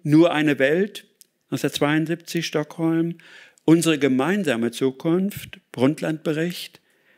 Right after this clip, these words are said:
neunzehnhundertsiebenundachtzig, "Umwelt und Entwicklung", Rio neunzehnhundertzweiundsiebzig. Mit der weltweiten Etablierung dieses Leitbilds bahnte sich ein Paradigmenwechsel ab, weg von der Geopolitik, den Machtspielchen,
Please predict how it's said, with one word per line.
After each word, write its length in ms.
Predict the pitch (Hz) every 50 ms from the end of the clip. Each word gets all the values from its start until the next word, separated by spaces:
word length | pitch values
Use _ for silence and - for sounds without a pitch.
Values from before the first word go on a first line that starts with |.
| _ _ _ _
neunzehnhundertsiebenundachtzig, 1200 | - 135 - 139 117 135 147 160 160 160 160 156 160 160 151 147 - - - 160 156 160 - - - - _ _ _
"Umwelt 600 | - 160 170 170 165 165 160 160 160 160 - -
und 140 | - 131 -
Entwicklung", 580 | - 135 123 139 139 135 - 147 143 143 139
Rio 300 | 131 - 127 120 131 131
neunzehnhundertzweiundsiebzig. 1300 | 127 127 123 123 127 117 - - 120 117 117 117 117 113 - - - - - - - - - - - - _ _ _ _ _ _ _ _ _ _ - - - - - - - - - - - - - _
Mit 100 | - -
der 140 | 156 147 131
weltweiten 540 | 160 196 208 - 190 180 180 180 175 175 -
Etablierung 680 | - 160 - 165 147 139 160 190 208 165 143 127 120
dieses 300 | 131 127 117 127 120 -
Leitbilds 840 | 127 123 139 151 151 - - 165 165 165 170 180 175 - - -
bahnte 420 | - 139 131 143 170 185 180 185 156
sich 400 | 156 165 170 175 - - - _ _ _ _ _
ein 160 | _ 143 156 151
Paradigmenwechsel 1080 | - 165 143 151 131 180 196 - 143 120 113 110 101 117 117 - - - 139 131 -
ab, 360 | - 143 165 190 - - - _ _ - _ _ _ _ _ _ _ _ _ _ _
weg 220 | 131 151 196 -
von 200 | - - 170 160
der 160 | 156 156 143 131
Geopolitik, 960 | 123 151 190 196 - - 147 135 139 135 135 - 156 196 220 - - - - _ _ _ _ _ _ _ _ _ _ _ _ _
den 140 | - 120 120
Machtspielchen, 1300 | 139 170 185 - - - - - - 131 123 131 135 135 135 - - 160 165 190 202 220 220 - -